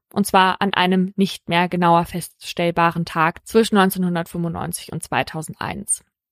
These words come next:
Martinas Verteidigungshandlungen waren dabei insbesondere aufgrund der Größen- und Kräfteverhältnisse zwischen Richard und der Angeklagten auch erforderlich, heißt es später im Urteil. Martina erreichte mit ihrer Erzählung von Notwehr einen Teilfreispruch.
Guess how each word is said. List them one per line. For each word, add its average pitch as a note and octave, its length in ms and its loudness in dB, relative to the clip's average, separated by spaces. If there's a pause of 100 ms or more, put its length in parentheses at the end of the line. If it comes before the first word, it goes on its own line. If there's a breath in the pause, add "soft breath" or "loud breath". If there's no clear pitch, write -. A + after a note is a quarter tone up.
(160)
Martinas A3+ 460 2
Verteidigungshandlungen G3+ 1500 -2
waren A3+ 240 4
dabei G#3+ 260 6
insbesondere G3+ 640 2
aufgrund G3+ 400 0
der F#3+ 100 4
Größen- F#3+ 440 2
und F3 140 -6
Kräfteverhältnisse F3 1000 -2
zwischen E3+ 320 -2
Richard E3+ 360 0
und E3+ 140 0
der - 100 0
Angeklagten E3+ 640 -2
auch - 180 2
erforderlich, - 840 0 (180)
heißt D#3+ 240 -2
es D#3 80 -4
später - 320 -2
im - 80 -4
Urteil. - 640 -8 (1120 loud breath)
Martina C4 300 4
erreichte A#3 420 2
mit A3+ 100 -2
ihrer A#3 180 2
Erzählung A3 440 2
von G#3 160 2
Notwehr G3+ 320 4
einen F#3 120 2
Teilfreispruch. - 1200 -8